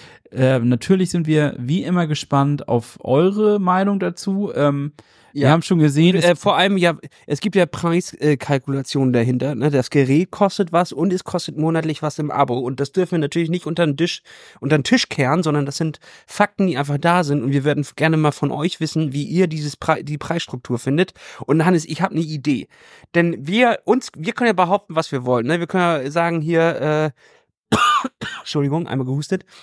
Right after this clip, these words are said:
Speaker 2: Frosch im Hals, ähm, äh, das ist mega geil und das ist absolut, das wird hier aber niemals einen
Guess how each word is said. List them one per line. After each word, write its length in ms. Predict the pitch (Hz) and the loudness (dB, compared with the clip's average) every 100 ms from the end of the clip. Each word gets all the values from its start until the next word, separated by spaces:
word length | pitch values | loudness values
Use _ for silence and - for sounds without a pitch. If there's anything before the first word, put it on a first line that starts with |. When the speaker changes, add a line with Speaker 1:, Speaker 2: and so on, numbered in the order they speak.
| _ _ | _ _
Speaker 2:
Frosch 220 | - - 143 | -8 -4 -2
im 140 | 135 | 0
Hals, 180 | 156 185 - 127 - _ | -2 -4 -10 -16 -16 _
ähm, 420 | - 156 156 156 147 | -4 -2 0 -2 -2
äh, 200 | 147 147 | 0 2
das 200 | 151 151 | 2 0
ist 100 | 151 | 0
mega 300 | 151 160 160 | 2 4 4
geil 360 | 143 147 147 147 | 4 4 4 2
und 120 | 139 | 2
das 160 | 139 147 | 0 -2
ist 160 | 135 | -8
absolut, 340 | - - 139 135 | -6 -6 -4 -4
das 160 | 147 | 0
wird 140 | 190 214 | 0 2
hier 160 | 175 | 0
aber 220 | 135 143 | 2 2
niemals 480 | 147 190 185 165 170 | 2 2 2 2 0
einen 480 | - 135 139 139 147 | -4 -2 0 -2 -4